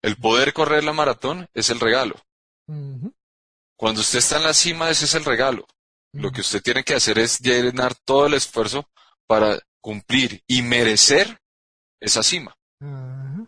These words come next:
Speaker 1: Eso es lo que, muy bien lo dices, eso no lo reportan.
Speaker 2: Yes. Y lo otro, ya que nos hemos extendido un poco, lo otro que yo hablo es de cuando uno está detrás de un goal,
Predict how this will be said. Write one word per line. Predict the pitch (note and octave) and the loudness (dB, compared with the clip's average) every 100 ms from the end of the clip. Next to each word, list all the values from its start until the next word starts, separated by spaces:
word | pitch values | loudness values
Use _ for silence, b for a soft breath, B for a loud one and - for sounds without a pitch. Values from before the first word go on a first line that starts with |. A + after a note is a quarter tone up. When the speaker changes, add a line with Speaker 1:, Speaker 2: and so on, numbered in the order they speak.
| - | -10
Speaker 1:
Eso | - A#2 | -8 -6
es | |
lo | B2+ C3 | -6 -6
que, | A#2 G#2 _ - | -6 -8 _ -12
muy | G#2+ A2 | -10 -8
bien | A#2+ | -4
lo | B2+ | -2
dices, | C#3+ C3 F#2+ - _ _ _ _ - | 0 -2 -6 -12 _ _ _ _ -8
eso | G2 G2+ | -8 -6
no | G#2+ | -4
lo | A2+ | -2
reportan. | A2 G#2 A2 G#2+ F#2+ F#2+ _ _ _ _ b b _ | -2 -4 -8 -8 -10 -14 _ _ _ _ b b _
Speaker 2:
Yes. | A#2+ A#2+ C3 B2 - B B - | -14 -12 -10 -12 -14 B B -2
Y | G#3+ | 2
lo | G3+ F#3+ | 4 6
otro, | A3 A#3+ A#3 F#3 | 4 2 2 2
ya | D#3+ F#3+ | 2 0
que | G3 A3+ | 0 2
nos | G#3+ G3+ F3+ E3+ | 2 2 2 0
hemos | F#3 G#3 G#3 G3+ | 2 4 4 0
extendido | - - E3 G3+ G3+ | -2 2 4 6 6
un | F#3+ | 4
poco, | - C#4+ A3 D3+ | 4 2 0 -2
lo | E3+ E3+ | 0 2
otro | G3 A3+ G#3 F3 D3+ | 0 0 2 2 0
que | C#3+ D#3 | 0 2
yo | F3 F#3 | 4 2
hablo | F#3+ F#3 | 2 2
es | G3+ - | 0 0
de | F3+ D#3+ | 0 0
cuando | - E3 D#3 D#3 C#3+ - | 2 4 6 6 4 4
uno | D#3 G3 G3 E3+ D3 B B B | 4 6 6 2 0 B B B
está | D#3 C#3 - - - F3+ | 0 0 -2 -10 2 4
detrás | F#3+ E3 - E3 F3 D#3 | 6 4 2 2 2 4
de | D#3+ | 4
un | D#3 E3+ D3+ | 6 6 6
goal, | C3+ B2+ F3+ | 6 6 8